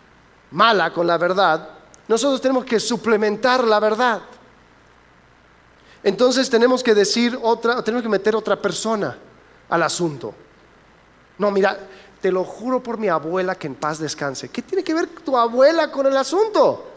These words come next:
"No, es que mi abuela era una santa". Y la razón por la cual la tienes que invocar es porque tú no lo eres.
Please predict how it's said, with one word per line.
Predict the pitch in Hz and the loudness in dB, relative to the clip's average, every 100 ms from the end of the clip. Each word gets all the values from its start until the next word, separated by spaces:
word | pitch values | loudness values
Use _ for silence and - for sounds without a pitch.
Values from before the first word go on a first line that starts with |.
| - - _ _ _ - | -20 -20 _ _ _ -4
"No, | 208 | 0
es | 196 | 0
que | - 180 | -2 0
mi | 185 | 2
abuela | 175 185 202 190 | 2 2 2 4
era | 190 196 | 4 2
una | 190 160 | 0 -2
santa". | - - - 190 156 123 101 - - - - _ _ _ - _ _ _ _ - - _ _ _ - | -4 -4 -2 -2 -2 -6 -10 -12 -20 -20 -20 _ _ _ -20 _ _ _ _ -20 -20 _ _ _ 0
Y | |
la | 214 220 | 4 4
razón | 233 240 302 320 | 4 2 0 0
por | 330 | 2
la | 294 | 2
cual | 285 | 2
la | 277 | 0
tienes | 262 254 262 | 2 0 0
que | |
invocar | 240 220 214 220 208 | 0 2 2 2 0
es | 214 | 0
porque | 202 196 | -2 -4
tú | 196 196 | -2 -2
no | 196 196 196 | 0 2 2
lo | 196 208 | 2 4
eres. | 226 123 - - | 4 2 -4 -14